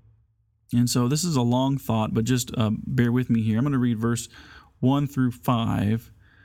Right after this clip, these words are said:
uh, well, verses one through four, just to get, uh, the context. And Paul says, "I want you to know," this is Colossians two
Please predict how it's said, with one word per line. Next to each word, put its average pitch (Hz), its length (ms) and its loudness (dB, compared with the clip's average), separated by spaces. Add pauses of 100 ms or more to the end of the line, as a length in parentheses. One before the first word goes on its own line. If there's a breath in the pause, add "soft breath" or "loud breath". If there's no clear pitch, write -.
(340 soft breath)
uh, 107 400 0
well, 131 160 2
verses 135 340 0
one 131 160 2
through 120 200 -2
four, 110 320 0
just 117 240 -2
to 113 120 0
get, 107 440 -2
uh, 107 180 0
the 101 160 -2
context. - 720 -4 (340)
And 110 140 0
Paul 135 160 0
says, 127 180 0
"I 120 80 2
want 127 220 -2
you - 80 2
to 123 140 2
know," 110 400 0
this 117 180 -2
is 117 80 0
Colossians 123 640 -2
two 110 460 0